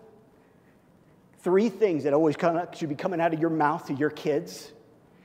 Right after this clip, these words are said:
is, "You're my child. I love you. And I'm pleased with you. I'm proud of you." You go, "But Aaron, you don't know my kid." Yeah, I do.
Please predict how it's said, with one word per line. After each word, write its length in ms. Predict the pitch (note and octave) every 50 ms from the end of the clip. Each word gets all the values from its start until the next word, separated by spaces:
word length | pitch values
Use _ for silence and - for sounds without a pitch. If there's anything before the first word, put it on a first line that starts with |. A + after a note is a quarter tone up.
| - - - - - _ - _ _ - -
is, 160 | - C3 -
"You're 180 | B2 C3 E3 C#3+
my 280 | A2+ G#2+ A2+ C#3 C#3+ C#3+
child. 560 | - - D3 A#2+ G#2+ - B2+ C#3 D#3+ - - - - - _ _ _ _ _ _ _ _ _ _ _ _ _ - - - - - -
I 120 | - D#3+ C#3+
love 360 | A#2+ B2 B2+ C3+ D3 A#2+ - G2+ G2+
you. 140 | A2+ A#2+ - - - - - - - - - _ _ - - - -
And 100 | - B2
I'm 100 | C3 A2+
pleased 420 | - - - - A#2+ A2+ G2+ - -
with 200 | C3+ D3 - -
you. 80 | B2
I'm 100 | C3 C3
proud 380 | B2 - - - D3 C3+ A#2+ -
of 200 | - - - -
you." 100 | - - - - - - _ _ _ _ _ - - - - -
You 120 | - A3
go, 120 | F#3 A3 G3
"But 140 | F3+ G#3+ G3
Aaron, 260 | G3 G3+ F#3 E3+ E3+
you 80 | G3
don't 140 | G#3 G3+ F3
know 100 | E3 D#3+
my 200 | D#3 D#3 D3 C3+
kid." 360 | - - E3+ F3 D#3+ B2+ A#2+
Yeah, 160 | C3 D3 D3+ C#3
I 100 | C3 B2+
do. 300 | B2 C3+ B2+ A2+ G2